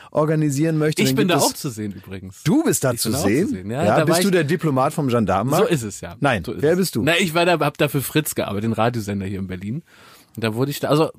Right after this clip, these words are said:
Speaker 2: in einem Schnittbild bin ich kurz zu sehen, hab mich verewigt in der Reportage.
Speaker 1: Ist ja irre. Und, äh, wen man auch, äh, begleitet, ist der damalige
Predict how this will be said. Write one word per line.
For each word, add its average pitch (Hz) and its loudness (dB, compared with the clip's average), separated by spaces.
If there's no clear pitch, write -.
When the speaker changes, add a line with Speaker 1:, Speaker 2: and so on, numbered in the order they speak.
Speaker 2:
in 156 0
einem 208 2
Schnittbild 110 -2
bin 113 -2
ich 117 -8
kurz - -8
zu - -16
sehen, 104 -6
hab 98 -8
mich 107 -4
verewigt 101 -6
in 95 -10
der 92 -10
Reportage. 95 -8
Speaker 1:
Ist 120 2
ja 156 4
irre. 135 2
Und, 170 0
äh, 143 2
wen 170 2
man 170 2
auch, 202 0
äh, 160 -2
begleitet, 147 2
ist 160 -4
der 139 2
damalige 147 2